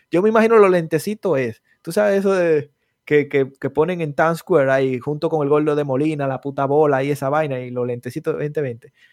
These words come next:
Y eso me tiene alto, man. Eso nació en el mil novecientos, en el dos mil, yo creo que salió esos lentes por primera vez. Y ahora todos los años saltan un maldito lente de eso, que no sirven pa' nada, porque después de, que de la medianoche tú tienes que agarrar y botar esa mierda, porque eso no sirve pa' nada.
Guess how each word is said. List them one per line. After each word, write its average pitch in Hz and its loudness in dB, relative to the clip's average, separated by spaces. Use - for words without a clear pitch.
Y 127 -12
eso 151 -10
me 196 -6
tiene 139 -4
alto, 123 -2
man. 113 -10
Eso 117 -14
nació 170 -8
en 165 -6
el 143 -6
mil 143 -6
novecientos, 139 -8
en 117 -16
el 113 -16
dos 101 -10
mil, 147 -12
yo 180 -8
creo 175 -10
que 160 -8
salió 147 -4
esos 143 -6
lentes 139 -8
por 127 -8
primera 120 -6
vez. 160 -4
Y 135 -2
ahora 143 0
todos 180 0
los 180 0
años 175 0
saltan 156 0
un 156 -4
maldito 139 -4
lente 131 -6
de 156 0
eso, 175 -10
que 147 -4
no 156 2
sirven 170 0
pa' 156 0
nada, 190 0
porque 156 0
después 170 2
de, 185 0
que 147 -2
de 143 2
la 139 2
medianoche 170 0
tú 151 -10
tienes 156 -10
que 151 -4
agarrar 143 -2
y 175 -4
botar 151 -6
esa 143 -8
mierda, 180 -4
porque 135 -6
eso 151 -10
no 143 -6
sirve 139 -4
pa' 92 -14
nada. - -20